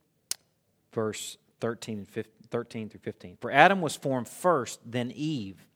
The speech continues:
Paul is saying why he doesn't al-, allow women to teach in the church. He says, "I, I don't allow women to teach or have authority over a man. Rather, she's to remain quiet. For Adam was formed first, then Eve.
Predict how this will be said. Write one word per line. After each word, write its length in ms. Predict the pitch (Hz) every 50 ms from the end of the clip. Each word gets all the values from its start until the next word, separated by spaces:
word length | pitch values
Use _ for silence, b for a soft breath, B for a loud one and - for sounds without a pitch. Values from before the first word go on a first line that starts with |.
| b b b b b b b _ _ _ -
Paul 340 | - 180 190 214 226 190
is 80 | 147 123
saying 360 | - - 151 143 139 131 123
why 180 | 123 123 120 120
he 120 | 123 143
doesn't 300 | 143 143 127 120 127 127 - - -
al-, 220 | 113 113 120 123 - -
allow 260 | 131 113 117 113 113
women 220 | 110 117 117 113 101
to 80 | 92
teach 460 | - - 123 110 - - - - - _ _ _ _ _ _
in 80 | - 101
the 60 | 95
church. 360 | - - 101 90 - _ - _ _ _ _ _ _ _ _ _ _ _ _ _ _ _ _ _ _ _ _ _ - -
He 60 | 120
says, 140 | 117 110 113
"I, 160 | 127 143 143
I 40 | 147
don't 120 | 160 175
allow 220 | 180 175 170 165 156
women 240 | 147 156 160 156
to 60 | 143 147
teach 300 | - 143 123 120 - -
or 80 | 110 107
have 180 | 127 120 107 107
authority 420 | 107 - 135 135 143 156 156 156
over 200 | 160 160 156 156
a 40 | 135
man. 340 | 123 117 110 107 107 104 - B B B B
Rather, 220 | B 120 123 123 120
she's 300 | - - - 143 156 151
to 120 | - 170
remain 420 | 151 147 139 135 127 127 127 127 113
quiet. 420 | - - 151 135 117 101 92 -
For 180 | - - 131 104
Adam 320 | 110 127 139 160 180 180
was 140 | 175 170 -
formed 340 | - - 147 135 127 123 113
first, 540 | - - - 185 180 156 123 - - - 117
then 180 | 120 120 117
Eve. 460 | 110 - 139 156 165 139 104 98 92